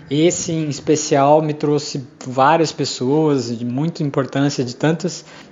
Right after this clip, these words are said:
equipes aqui de Rio Preto, como as equipes de fora, a, de outras cidades, por onde eu passo, eu sempre tenho um carinho especial de todos eles. Então, eu acho que isso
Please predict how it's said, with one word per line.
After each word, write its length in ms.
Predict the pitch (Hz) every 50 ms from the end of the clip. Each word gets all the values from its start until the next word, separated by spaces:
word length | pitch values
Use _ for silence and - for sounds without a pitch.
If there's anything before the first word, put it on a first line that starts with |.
| - -
equipes 580 | 151 139 135 135 - - 165 190 - - 151 139
aqui 220 | 135 135 - 151
de 80 | 147 131
Rio 140 | 107 135 131
Preto, 460 | - 131 135 147 160 175 165 - -
como 200 | - 156 151 151
as 80 | 139
equipes 380 | 139 131 - 165 160 156 147 135
de 80 | 135 123
fora, 840 | - - - 123 131 151 160 170 165 160 151 147 139 135 127 113 117
a, 400 | 127 127 127 127 123 123 120 120 120 123 123
de 200 | 120 113 123 131
outras 240 | 139 143 143 147 139
cidades, 680 | - - 127 120 123 139 147 156 160 151 147 147 -
por 200 | - - - 127
onde 180 | 135 143 147 151
eu 60 | 135
passo, 420 | - - 143 135 143 147 143 -
eu 60 | 160
sempre 320 | - - 156 147 151 - -
tenho 200 | - 160 151 156
um 80 | 151
carinho 640 | 143 - 151 135 139 139 143 151 160 165 165 165 160 160
especial 680 | 151 135 - - 147 139 - - - 135 135 143 143
de 100 | 143 143
todos 360 | - - 147 151 165 165 143
eles. 320 | 131 123 117 110 107 104 135
Então, 400 | 120 113 - 131 135 135 139 143
eu 80 | 139
acho 200 | 131 127 127 -
que 160 | - - 135 135
isso 320 | 135 - - 156 151 151